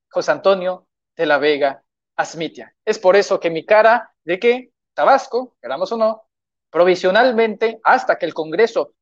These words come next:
que hay que decirlo, de mayoría morenista, designa a un nuevo gobernador. Ahora, ojo, cabe la posibilidad de que pueda ser el propio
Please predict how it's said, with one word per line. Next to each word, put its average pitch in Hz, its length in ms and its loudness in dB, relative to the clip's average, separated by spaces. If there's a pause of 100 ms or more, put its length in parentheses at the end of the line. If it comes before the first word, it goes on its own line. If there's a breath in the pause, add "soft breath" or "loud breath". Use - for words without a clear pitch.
(280)
que 123 100 -10
hay 131 100 -4
que 180 100 0
decirlo, 247 560 0
de 175 180 0
mayoría 175 580 2
morenista, 269 720 -2 (200)
designa 208 760 -2 (100)
a 165 140 4
un 185 100 -2
nuevo 185 340 4
gobernador. 196 640 2 (200)
Ahora, 170 420 4
ojo, 339 380 2 (720)
cabe 311 280 4
la 311 140 2
posibilidad 262 680 2 (320)
de 196 200 0
que 202 120 0
pueda 269 320 4
ser 240 320 0
el 180 200 -4
propio 254 580 -2